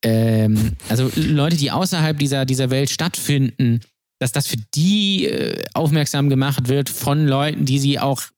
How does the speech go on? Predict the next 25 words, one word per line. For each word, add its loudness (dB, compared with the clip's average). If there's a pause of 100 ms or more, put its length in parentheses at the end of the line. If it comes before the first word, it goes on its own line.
(100)
in 2
gewisser 0
Weise -2
ernst -2
nehmen, 2
weil 0 (560)
hätte -2
das -2
jetzt, -2 (540)
ähm, 2 (180)
hätte 2
das -2
jetzt 0
der 0
Wendler 0
gemacht, -2 (1300)
ja, 0 (540)
ich 0
hol, 0
ich 0
hol 2
mal 2
ganz -2
weit 0
aus, 0